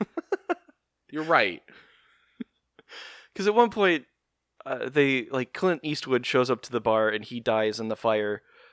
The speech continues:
Speaker 1: and the kid steals his car. Um, and the car breaks down because it's been, you know, forty years since it's been serviced, I'm sure. And, uh, while there's some Mad Max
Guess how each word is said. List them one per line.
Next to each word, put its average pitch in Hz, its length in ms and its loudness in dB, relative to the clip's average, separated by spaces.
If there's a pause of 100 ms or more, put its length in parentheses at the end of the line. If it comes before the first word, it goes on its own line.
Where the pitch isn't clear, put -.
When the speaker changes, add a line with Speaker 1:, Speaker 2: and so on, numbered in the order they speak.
(120)
Speaker 1:
and 120 120 -2
the 113 60 -2
kid 120 220 -2
steals 113 320 0
his 107 120 -8
car. 117 380 0 (1000)
Um, 104 580 0 (120)
and 127 120 0
the 143 60 0
car 185 220 4
breaks 156 280 2
down 131 280 2
because 123 340 -6
it's - 420 -6
been, 113 320 -4
you 110 80 -4
know, 107 80 -4
forty 120 380 -6
years 117 280 0
since 113 160 -4
it's 110 100 -10
been 110 160 -8
serviced, 123 420 -2
I'm 110 120 -2
sure. 113 380 -2 (1080)
And, 104 680 -2 (140)
uh, 101 280 0 (340)
while 120 300 0
there's 131 160 -6
some 117 180 -4
Mad 117 260 2
Max - 480 0